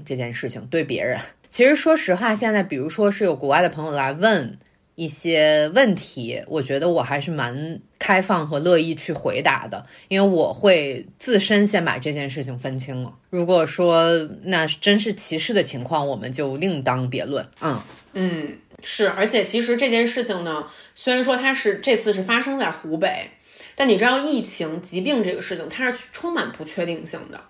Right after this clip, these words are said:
Speaker 1: 嗯。
Speaker 2: 它也充满了随机性。就是我相信吃野味这个事情，从sars发生到今天，可能过往的这十几年的时间里面，它没停过。那为什么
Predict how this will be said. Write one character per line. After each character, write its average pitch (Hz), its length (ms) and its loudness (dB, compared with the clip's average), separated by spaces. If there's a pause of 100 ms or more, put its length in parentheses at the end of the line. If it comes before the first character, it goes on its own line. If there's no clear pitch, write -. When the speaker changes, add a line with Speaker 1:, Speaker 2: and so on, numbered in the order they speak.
Speaker 1:
嗯。 180 340 4
Speaker 2:
它 262 140 0
也 220 60 4
充 277 200 -2
满 233 120 0
了 - 80 -8
随 160 300 -4
机 214 220 -2
性。 214 180 -4 (300)
就 254 100 0
是 233 280 2
我 196 140 2
相 302 320 2
信 311 240 2
吃 277 240 -2
野 240 200 2
味 202 180 4
这 180 80 -4
个 175 140 -4
事 180 180 -10
情， 170 160 -10 (180)
从 190 280 -6
sars 233 420 0
发 160 240 -4
生 175 320 -8
到 208 160 4
今 220 260 0
天， 156 400 -4 (300)
可 - 140 -4
能 185 180 0
过 269 180 4
往 190 220 2
的 160 80 -8
这 190 140 -2
十 196 240 -2
几 202 80 -6
年 - 160 -10
的 180 100 -6
时 180 180 -8
间 170 220 -4
里 170 60 -6
面， - 220 -12 (100)
它 277 80 -4
没 220 200 2
停 - 200 -8 (100)
过。 - 260 -10 (440)
那 320 100 2
为 370 160 6
什 226 160 0
么 151 320 -6